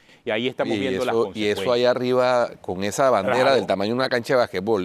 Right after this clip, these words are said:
Speaker 2: y
Speaker 1: Claro.
Speaker 2: está soplando la brisa, esa asta soporta
Speaker 1: Claro.
Speaker 2: una fuerza,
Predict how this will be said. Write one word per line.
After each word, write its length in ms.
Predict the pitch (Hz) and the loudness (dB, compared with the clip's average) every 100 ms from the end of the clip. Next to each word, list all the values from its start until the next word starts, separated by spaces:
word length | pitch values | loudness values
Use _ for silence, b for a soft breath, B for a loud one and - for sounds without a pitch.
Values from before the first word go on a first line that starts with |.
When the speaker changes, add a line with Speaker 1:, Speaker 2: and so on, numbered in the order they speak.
| - | -4
Speaker 2:
y 60 | - | 0
Speaker 1:
Claro. 380 | 117 113 117 127 | 0 2 0 0
Speaker 2:
está 100 | 196 | -2
soplando 340 | 120 143 165 | 0 0 4
la 120 | 156 | 2
brisa, 380 | 135 151 175 175 | 2 0 0 0
esa 280 | 123 120 135 | -2 -2 0
asta 220 | 139 156 | 0 -2
soporta 680 | 156 123 110 151 165 165 165 _ - | -2 -4 0 0 2 0 -2 _ -6
Speaker 1:
Claro. 320 | 117 117 143 | -2 0 0
Speaker 2:
una 160 | 156 160 | 0 0
fuerza, 580 | 190 190 165 151 160 | 4 2 4 2 2